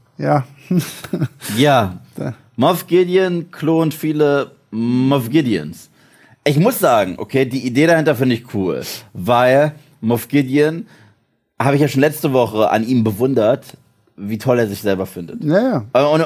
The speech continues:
Speaker 2: und das, das macht Spaß, weil er, weil er halt krass gut darin ist und Giancarlo Esposito ist ein super Schauspieler. Und ich ma-, ich meine, sein coolster Satz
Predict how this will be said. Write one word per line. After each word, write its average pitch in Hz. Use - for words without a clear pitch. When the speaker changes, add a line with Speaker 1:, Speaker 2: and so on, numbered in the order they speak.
Speaker 2:
und 151
das, 143
das 131
macht 151
Spaß, 131
weil 110
er, 113
weil 117
er 120
halt 123
krass 131
gut 143
darin 139
ist 131
und 120
Giancarlo 117
Esposito 120
ist 117
ein 117
super 117
Schauspieler. 135
Und 117
ich 104
ma-, 127
ich 127
meine, 139
sein 120
coolster 170
Satz 147